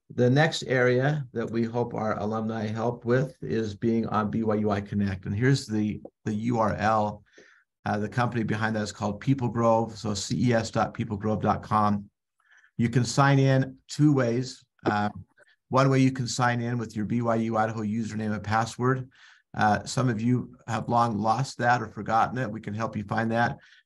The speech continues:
A simpler way is just sign in with, uh, a LinkedIn option where you can sign in and your LinkedIn ad-, different, your LinkedIn information will be transferred, uh, over to B Y U I Connect.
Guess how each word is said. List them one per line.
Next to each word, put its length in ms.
A 60
simpler 380
way 220
is 160
just 200
sign 220
in 180
with, 240
uh, 240
a 80
LinkedIn 500
option 400
where 100
you 100
can 340
sign 320
in 380
and 120
your 120
LinkedIn 680
ad-, 540
different, 480
your 100
LinkedIn 500
information 640
will 120
be 120
transferred, 720
uh, 180
over 320
to 260
B 120
Y 140
U 120
I 100
Connect. 460